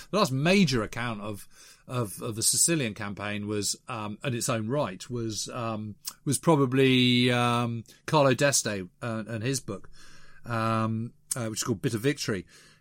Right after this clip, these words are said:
Um, which came out in nineteen eighty-eight, you know, so it's kind of over thirty years ago. It's a hell of a long time ago, really. So it's been fascinating to do it, and, um, it probably won't surprise you to <laughs> I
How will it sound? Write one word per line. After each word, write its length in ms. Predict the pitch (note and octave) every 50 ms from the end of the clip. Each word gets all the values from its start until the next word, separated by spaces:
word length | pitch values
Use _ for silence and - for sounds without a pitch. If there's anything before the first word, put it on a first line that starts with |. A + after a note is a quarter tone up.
| _ -
Um, 240 | C3 C3 C3 C3
which 140 | C#3 C#3+ -
came 140 | - F3 D#3+
out 80 | D#3 D#3
in 80 | D#3
nineteen 260 | D#3 E3 D#3+ - E3+
eighty-eight, 480 | E3+ F3 E3 E3 E3+ F#3 A3 A3+ - -
you 100 | - C#3+
know, 140 | D3 G#2 F#2
so 140 | F#2 - D#3
it's 80 | -
kind 140 | - - F3+
of 60 | C#3+
over 120 | D3 C3+ G#2
thirty 340 | - - D#3 C#3 - -
years 160 | A#2+ D3 E3+ D3+
ago. 140 | - D#2+ D2+ -
It's 100 | A2+ -
a 40 | B2+
hell 220 | - - F#3+ A3 F3
of 80 | F2+ F2+
a 20 |
long 80 | F#2+ F2
time 220 | - G#2 A#2+ G#2
ago, 120 | F#2 D#2+
really. 380 | E2 F2 G2 B2 A#2+ F#2+ E2 - _ _ - - - - - - - _ _ _ - -
So 160 | - - G3
it's 100 | G3 -
been 80 | - A3+
fascinating 500 | - A#3+ B3 G#3+ - F#3 C3+ - B2 A2+
to 120 | G2+ A2
do 200 | G#2+ D3+ F3 F#3+
it, 140 | C#3 F2 - -
and, 420 | B2+ A#2+ A#2+ A#2+ A#2+ A#2+ A2+ A2+ B2+
um, 380 | B2+ B2 A#2+ A#2+ A#2+ A#2+ A#2+
it 80 | C3 B2
probably 180 | - D3+ A2+
won't 120 | G#2+ G2 F2+
surprise 340 | F2+ - A2+ G#2+ G#2 F2 F#2
you 100 | F#2+ F2
to 340 | - - G#2 G2 F#2+ F#2+ F2 -
<laughs> 920 | - - - - _ _ _ _ _ - F3 F3+ G3 F#3 - - - -
I 120 | E3+ D3+